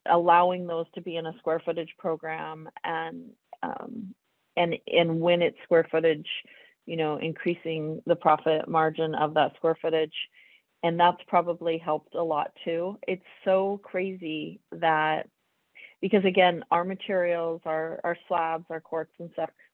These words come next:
are gonna come from at least Portland, like,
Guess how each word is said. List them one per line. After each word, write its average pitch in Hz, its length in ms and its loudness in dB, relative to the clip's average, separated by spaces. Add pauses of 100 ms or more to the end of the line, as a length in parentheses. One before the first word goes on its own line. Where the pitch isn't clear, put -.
are 170 120 -2
gonna 165 280 0
come 160 360 -6
from 160 340 -8
at 175 160 0
least 170 340 -6 (1160)
Portland, 165 400 -2 (180)
like, 147 220 -2